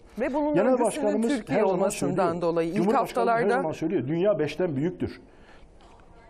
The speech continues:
Speaker 1: İlk haftalarda Netanyahu'nun
Speaker 2: Dünya
Speaker 1: oğlunun
Speaker 2: beşten büyüktür.
Speaker 1: Cumhurbaşkanı
Speaker 2: Yani
Speaker 1: Erdoğan'ın
Speaker 2: Birleşmiş
Speaker 1: tweetinin
Speaker 2: Milletler
Speaker 1: altına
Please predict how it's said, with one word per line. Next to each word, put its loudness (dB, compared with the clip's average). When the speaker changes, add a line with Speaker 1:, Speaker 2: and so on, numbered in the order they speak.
Speaker 1:
İlk -2
haftalarda 0
Netanyahu'nun 0
Speaker 2:
Dünya 4
Speaker 1:
oğlunun 2
Speaker 2:
beşten 2
büyüktür. 2
Speaker 1:
Cumhurbaşkanı 2
Speaker 2:
Yani 2
Speaker 1:
Erdoğan'ın 0
Speaker 2:
Birleşmiş 0
Speaker 1:
tweetinin -2
Speaker 2:
Milletler 0
Speaker 1:
altına 0